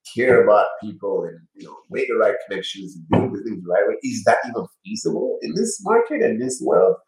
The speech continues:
And I figured out a way to do it, and then I went full steam, and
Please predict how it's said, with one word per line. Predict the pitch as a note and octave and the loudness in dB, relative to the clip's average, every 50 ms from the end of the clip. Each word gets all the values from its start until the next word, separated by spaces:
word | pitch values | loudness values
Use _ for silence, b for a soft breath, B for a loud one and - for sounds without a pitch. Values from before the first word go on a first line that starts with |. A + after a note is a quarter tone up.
| b b b b b b b b b - | b b b b b b b b b -4
And | G#2+ G#2+ G#2 G#2+ G#2+ - - | -4 -2 -2 -4 -8 -8 -4
I | - B2 - | -4 -4 -2
figured | - B2+ B2 A#2 A#2 A2 A2 G#2+ | -2 -4 2 6 6 8 8 8
out | G2+ G#2 - - F2+ | 8 8 6 4 2
a | - | 2
way | G2 G#2 A2 G#2+ - - - - | 4 4 4 4 4 2 -4 -10
to | - F2 - - _ _ _ | -10 -10 -10 -12 _ _ _
do | - D3 E3+ | -4 4 6
it, | G#3+ - - - | 6 6 6 4
and | - - F#2 F#2 | 2 0 -2 -6
then | F#2+ F#2+ F#2 F2+ F#2 - _ _ _ _ _ - | -6 -6 -8 -8 -12 -16 _ _ _ _ _ -14
I | F2 | -10
went | F2 G2 F#2+ - - - _ | -8 -8 -8 -8 -10 -8 _
full | F#2 F2 | -6 -4
steam, | - - - - - F2 F#2 F#2 - - | -4 -6 -8 -8 -8 -8 -8 -8 -6 -6
and | - - - - - | -6 -6 -8 -12 -16